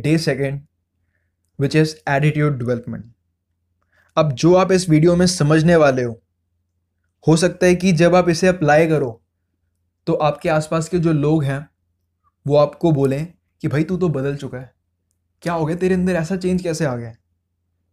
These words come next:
तो अगर ऐसा आपको लोग बोलें, तो इस पे ज़्यादा डाउट मत करना।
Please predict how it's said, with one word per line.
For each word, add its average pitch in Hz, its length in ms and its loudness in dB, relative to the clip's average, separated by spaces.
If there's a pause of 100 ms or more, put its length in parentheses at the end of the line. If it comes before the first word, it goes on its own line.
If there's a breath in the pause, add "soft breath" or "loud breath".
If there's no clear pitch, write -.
तो 151 100 2
अगर 160 120 2
ऐसा 165 240 0
आपको 165 240 -4
लोग 156 260 0
बोलें, 143 280 -4
तो 190 160 0
इस 180 80 -4
पे 175 120 -4
ज़्यादा 143 220 -2
डाउट 135 300 -2
मत 156 160 -4
करना। 139 300 -4